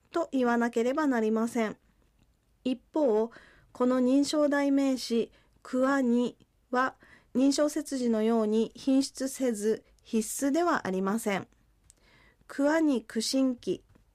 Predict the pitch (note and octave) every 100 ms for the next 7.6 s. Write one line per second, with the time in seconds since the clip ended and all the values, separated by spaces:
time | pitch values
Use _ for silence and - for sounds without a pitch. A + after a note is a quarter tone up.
0 | _ _ - G#3 - C4+ C4+ D4+ D4 B3
1 | G3 G3 A3 A#3 F3+ G3 G3+ - - _
2 | - C4+ C4+ D4 - - C#4 C#4+ C4 G3
3 | F#3+ G#3 - - _ - - D#4 D4 A3
4 | G3 A#3+ C#4 C#4+ D4 C#4+ D4 D4 C4+ C4
5 | C4+ C#4 C4+ C#4 C#4 - C#4+ - - C4
6 | B3+ B3 B3+ B3+ - - _ - - _
7 | C4+ C#4 - F3+ F#3+ A#3+